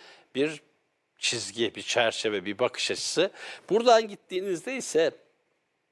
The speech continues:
buradan gittiğinizde ise varoluşsal acılarla karşılaşıyorsunuz. Varoluşsal acılar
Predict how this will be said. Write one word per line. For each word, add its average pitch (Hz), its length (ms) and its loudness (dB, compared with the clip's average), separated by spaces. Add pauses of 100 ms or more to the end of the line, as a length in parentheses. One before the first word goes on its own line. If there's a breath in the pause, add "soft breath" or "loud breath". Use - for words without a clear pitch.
(1800)
buradan 196 380 4
gittiğinizde 175 640 2
ise 247 500 2 (560)
varoluşsal 143 880 4
acılarla 110 520 0
karşılaşıyorsunuz. - 1000 -8 (360 loud breath)
Varoluşsal 143 560 4
acılar 131 540 4